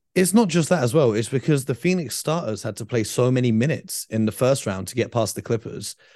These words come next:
You know, tonight they had a little reduction in their minutes because they managed to sit on the bench for the fast, last five because they were getting blown out. Um, but K D still played thirty-six. Devin Booker still played forty minutes. Chris Paul only played thirty-two.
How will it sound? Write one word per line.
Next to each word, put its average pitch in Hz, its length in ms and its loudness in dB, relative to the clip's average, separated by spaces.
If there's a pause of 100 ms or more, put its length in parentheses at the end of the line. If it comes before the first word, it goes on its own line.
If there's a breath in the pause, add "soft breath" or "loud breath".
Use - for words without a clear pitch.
(260 soft breath)
You 135 100 2
know, 131 140 2
tonight 151 540 0
they 131 160 2
had 139 160 0
a 135 40 2
little 139 200 4
reduction 107 440 -2
in 113 80 -2
their 107 120 -2
minutes 104 260 -6
because 110 300 -4
they 107 100 0
managed 113 280 -2
to 107 60 -4
sit - 120 -4
on 104 80 0
the 104 60 -2
bench 110 200 -4
for - 80 -10
the 98 60 -6
fast, 98 340 -4
last 104 260 -2
five 104 320 0
because - 180 -14
they 92 100 -10
were 95 60 -6
getting 95 180 -2
blown 95 200 -2
out. 104 260 -4 (360 soft breath)
Um, 117 220 0
but 113 120 -2
K 139 220 0
D 135 140 0
still 127 180 0
played 127 240 -2
thirty-six. 117 640 -2
Devin 117 220 -4
Booker 113 220 -6
still 123 180 -2
played 110 220 -4
forty 110 280 -2
minutes. 107 400 -6 (400 soft breath)
Chris 143 200 -2
Paul 143 200 4
only 123 200 2
played 127 280 0
thirty-two. 104 460 0